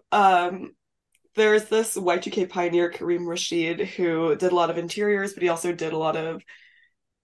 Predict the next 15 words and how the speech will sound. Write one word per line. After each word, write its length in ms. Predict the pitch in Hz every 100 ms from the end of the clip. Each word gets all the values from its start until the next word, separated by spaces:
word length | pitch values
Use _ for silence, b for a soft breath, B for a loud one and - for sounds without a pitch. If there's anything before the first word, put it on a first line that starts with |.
| -
I 60 | 214
guess, 200 | 269 -
generally 400 | 202 214 226 208
industrial 540 | 190 165 - 214 214
design 720 | 220 226 220 233 233 233 233 - -
of 400 | 190 185 180 190
blobjects 840 | 185 175 175 175 170 - 170 - -
is 100 | -
what 80 | 175
he 60 |
was 140 | 175 175
really 200 | 175 175
famous 340 | 170 165 165
for. 560 | - - 170 175 170 -
Um, 400 | 175 165 -